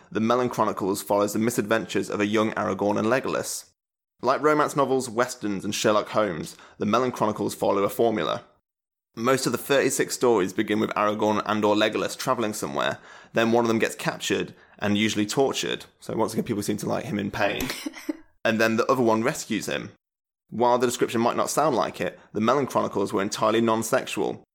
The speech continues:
Speaker 1: No slash, no smut, as the saying went.
Speaker 2: <laughs>
Speaker 1: Do you think you wanna check out the Mellon Chronicles?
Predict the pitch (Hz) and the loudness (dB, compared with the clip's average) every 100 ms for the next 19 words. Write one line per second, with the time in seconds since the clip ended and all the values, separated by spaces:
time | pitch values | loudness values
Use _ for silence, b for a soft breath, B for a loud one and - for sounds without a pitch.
0 | - 113 110 - 110 - 110 98 - 117 | -4 -2 0 0 0 0 -2 -2 0 0
1 | 92 101 - - 67 60 58 - - - | 0 -2 -4 -2 -2 -2 -4 -6 -8 -4
2 | 226 B B B B B _ - 117 123 | -4 B B B B B _ -4 -2 0
3 | 120 120 120 120 120 123 110 113 110 113 | 2 4 2 0 0 2 2 2 0 0
4 | 233 196 185 175 - - | -2 -2 -2 -4 -4 -6